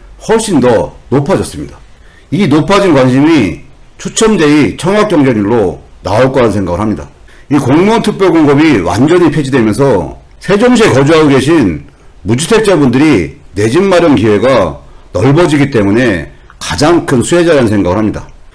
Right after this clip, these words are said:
그리고 세종시의 이제 청약제도의 특별한 점인 기타 지역의 오십 프로를 배분하기 때문에 기타 지역에 계신 분들이 이번에 부장하는 세종 자이더시티에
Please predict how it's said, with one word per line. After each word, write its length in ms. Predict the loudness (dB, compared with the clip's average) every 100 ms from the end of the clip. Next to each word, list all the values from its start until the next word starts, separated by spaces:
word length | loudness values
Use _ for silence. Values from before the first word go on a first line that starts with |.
| -14 -4
그리고 140 | 0
세종시의 500 | 2 2 2 2 2
이제 100 | 2
청약제도의 680 | 0 0 0 0 2 0 0
특별한 400 | -4 -2 0 2
점인 500 | 2 2 0 -2 -8 -18 -20 -10
기타 420 | -8 -2 0 2
지역의 560 | 2 2 2 2 2 2
오십 420 | 2 0 0 -2
프로를 300 | 0 0 0
배분하기 500 | -2 0 2 0 0
때문에 580 | -2 0 0 -2 -4 -10 -20 -20 -6
기타 380 | -4 0 0 2
지역에 300 | 2 2 0
계신 260 | 2 2
분들이 560 | 0 2 2 2 -2 -8 -18 -20 -18 -4
이번에 420 | 0 2 4 2
부장하는 680 | 2 2 2 2 2 -2 -6 -16
세종 520 | -8 -2 0 2 0
자이더시티에 920 | 0 -2 -2 -2 -6 -4 0 0 -2